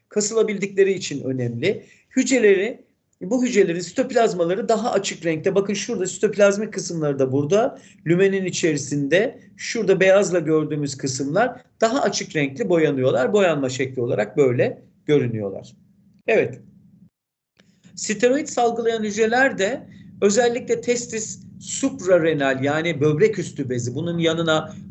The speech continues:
adrenal bez, sürrenal bez diye farklı isimlerini yazabilirsiniz. Ee, süpren-, suprarenal bez, böbrek üstü bezi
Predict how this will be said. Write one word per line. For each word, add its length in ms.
adrenal 640
bez, 200
sürrenal 680
bez 320
diye 380
farklı 340
isimlerini 520
yazabilirsiniz. 920
Ee, 520
süpren-, 720
suprarenal 920
bez, 420
böbrek 180
üstü 340
bezi 480